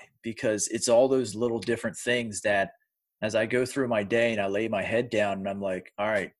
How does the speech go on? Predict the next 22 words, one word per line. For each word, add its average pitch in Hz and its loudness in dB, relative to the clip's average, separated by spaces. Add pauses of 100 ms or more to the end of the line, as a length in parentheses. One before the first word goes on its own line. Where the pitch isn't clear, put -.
(180)
did 123 2
I 120 6
accomplish?" 117 -2
And 104 -4
no, 107 -4
like, 98 -4
today 101 0
I 95 -2
left 95 -2
it 101 -2
all 98 0
in 95 -4
the 90 -6
field. 107 0 (920)
And 107 2 (100)
I 117 8
always 120 4
knew 120 2
the 110 2
answer 117 2
was 95 -4
no, - 4